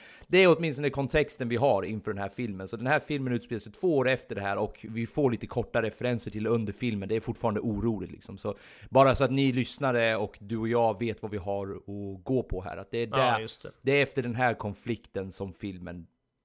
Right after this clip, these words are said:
Speaker 1: börjar ta an. Så med det sagt, ska vi dyka in i den? Vad
Speaker 2: Det gör
Speaker 1: tycker
Speaker 2: vi.
Speaker 1: vi om filmen?
Speaker 2: Ja, men vi har ju varit inne lite på det, men för mig är det just den här,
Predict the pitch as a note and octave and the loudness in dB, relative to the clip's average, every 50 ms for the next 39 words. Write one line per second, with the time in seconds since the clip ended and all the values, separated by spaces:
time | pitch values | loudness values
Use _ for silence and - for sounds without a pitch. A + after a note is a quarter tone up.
0 | _ - G#2 F#2+ F#2+ F2 F2 - _ _ - - G2+ F2+ F#2 F2 F2+ F#2+ - _ | _ -6 -6 -6 -6 -8 -10 -12 _ _ -12 -8 -6 -6 -6 -6 -10 -12 -20 _
1 | _ _ _ _ _ _ _ _ _ _ - - F3 F3+ F#3+ G3+ F#3+ - - F#3+ | _ _ _ _ _ _ _ _ _ _ -14 -10 -6 -2 2 4 4 4 4 2
2 | B2 G2+ - - - - - _ - - - - - - - - - E3+ E3+ E3+ | 2 2 0 -8 -20 -20 -20 _ -20 -20 -20 -20 -20 -20 -12 -6 -2 0 0 2
3 | F3 F#3 - - E3+ D#3 C#3+ A#2+ G2+ F2+ F2 F2 F2+ G#2+ D3 E3 E3 E3 D3+ C3 | 2 0 2 2 2 2 2 0 -2 -6 -8 -10 -6 -2 -2 2 4 4 4 4
4 | G#2+ - D#3+ D#3 C3 C#3 B2+ B2 G#2+ - G#2+ G2+ F#2+ G2+ E2+ F#2+ - _ _ _ | 2 0 -4 -4 -2 0 0 0 -2 -4 -8 -10 -10 -12 -18 -18 -20 _ _ _
5 | _ _ _ - C#3 D#3 E3+ F3+ F3+ C#3+ - _ - C3+ C3 C#3+ D3+ D#3+ F3 E3+ | _ _ _ 0 4 6 6 6 4 2 -4 _ -10 -6 0 4 6 8 8 8
6 | F3 F#3 F#3+ F#3 F#3 - F3 E3+ F#3 F#3 F3 D#3 C#3 - F3 D#3 - C3 B2 A#2 | 6 6 2 2 2 0 -4 -2 -2 0 -2 -2 -2 -4 -6 -6 -6 -6 -4 -4
7 | A2+ B2 C#3 C#3+ - - F3+ F3+ F#3+ G3+ F#3+ E3 E3 F3 F#3 F3+ F3 D#3 C3 A#2+ | -2 0 0 0 0 0 0 2 2 4 6 6 6 6 6 4 2 0 0 -2
8 | A2+ - - - B2 A#2+ A#2+ A2+ G#2+ G#2 G#2 | -2 -2 -2 -4 -4 -2 -2 -4 -2 -2 -4